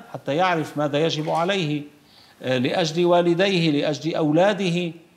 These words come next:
يتعلم ما هي الأحكام. أسأل الله العلي القدير أن يفقهنا في الدين، وأن يجعلنا من الذين يستمعون القول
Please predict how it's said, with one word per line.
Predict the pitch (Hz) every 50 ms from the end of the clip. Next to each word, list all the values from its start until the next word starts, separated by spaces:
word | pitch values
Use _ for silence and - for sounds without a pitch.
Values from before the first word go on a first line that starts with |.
| _ _ -
يتعلم | 147 143 143 156 143 151 190 196 180 170 170 170
ما | 160 156 156 147 147
هي | 156 151 143
الأحكام. | 139 - 117 - - - 131 123 127 131 131 139 143 - - _ _ _ _ _ - -
أسأل | 190 185 - 165 151 151
الله | 147 147 143 151 156 143 139 139
العلي | 127 113 123 131 139 139 131 127
القدير | 123 117 - 123 123 120 151 165 180 196 202 196 - - - 147
أن | 143 147 135
يفقهنا | 123 - - 131 113 - - 160 151 123 123 120 117 113 107 104
في | - -
الدين، | 113 104 110 117 127 147 175 190 202 208 202 - - - _ _ _ -
وأن | 143 165 165 160 143 135
يجعلنا | 127 123 123 120 123 117 110 127 147 147 143 143 135 139 139 139 139 139 - - - - - -
من | 135 147 156 139
الذين | 123 120 120 117 117 113 113 151 151 139 123 117
يستمعون | 107 107 110 110 - - - 123 117 117 120 117 113 127 165 175 160 127 110
القول | 107 104 101 - - 151 160 165 165 170 175 190